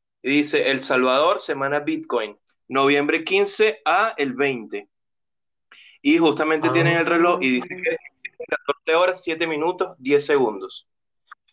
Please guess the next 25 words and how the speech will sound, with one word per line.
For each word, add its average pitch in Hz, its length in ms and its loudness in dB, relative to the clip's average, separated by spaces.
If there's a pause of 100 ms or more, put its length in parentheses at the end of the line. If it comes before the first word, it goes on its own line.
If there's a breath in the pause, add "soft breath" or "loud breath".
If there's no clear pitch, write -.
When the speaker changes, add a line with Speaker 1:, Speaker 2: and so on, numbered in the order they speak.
(300)
Speaker 1:
Y, 208 380 2
Speaker 2:
Ah, 147 140 2
bueno. 147 240 2
Speaker 1:
eh, 143 140 6
aquí 135 200 -2
tienen 180 240 0
la 170 60 4
opción - 220 -14 (1500)
de 147 200 2
verlo 156 800 4
online. 127 640 -2 (280)
Y 135 140 -6
de 135 140 2 (180)
verdad, 165 300 -2
yo 143 140 -6
lo 147 100 -4
vi 160 100 -4
el 170 100 2
año 170 200 -2
pasado 165 600 -2 (800)
y 131 100 -2
el 127 80 0
año 131 220 0
pasado 135 340 -6
estuvo 147 600 -2